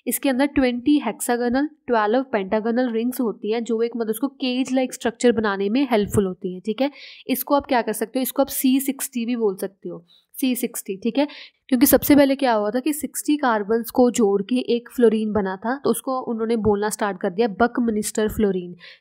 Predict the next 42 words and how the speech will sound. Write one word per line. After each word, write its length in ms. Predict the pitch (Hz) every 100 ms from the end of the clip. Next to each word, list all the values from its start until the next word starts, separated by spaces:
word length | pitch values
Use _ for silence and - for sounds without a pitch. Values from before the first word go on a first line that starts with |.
| -
सी 200 | 254 240
सिक्सटी 360 | 247 - -
को 140 | 226 262
बकमिनिस्टर 520 | 214 202 226 220 240
फ्लोरीन 400 | - 220 208 208
बोलते 280 | 196 196 214
हैं, 100 | 240
क्यों? 200 | - 240
क्योंकि 280 | 247 247 233
इसके 260 | 233 - 233
अंदर 200 | 190 240
सिक्सटी 500 | - 262 - - 294
कार्बन्स 480 | 277 208 180 208 -
को 140 | 233
जोड़ 260 | 208 208 196
जोड़ 180 | 202
के 100 | 190
एक 140 | 226 240
फ्लोरीन 360 | 233 214 196
बना 220 | 185 180 180
था, 180 | 185
ठीक 460 | 185 _ _ - 247
है। 60 | 247
different 300 | 240 269 262
different 260 | 277 262
type 180 | 262 247
of 80 | 254
fluorine 320 | 247 240 240
हो 140 | 233
सकते 320 | 233 247 - 247
हैं, 60 |
जैसे 160 | 233 226
ट्वेंटी 360 | 233 220 196
वाला 180 | 233 226
भी 100 | 214
हो 60 | 233
सकता 280 | 233 - 226
है, 40 |
फिफ्टी 340 | 226 226 -
वाला, 200 | 220 214
सेवेंटी 400 | 214 233 214 214
वाला। 260 | 226 208 214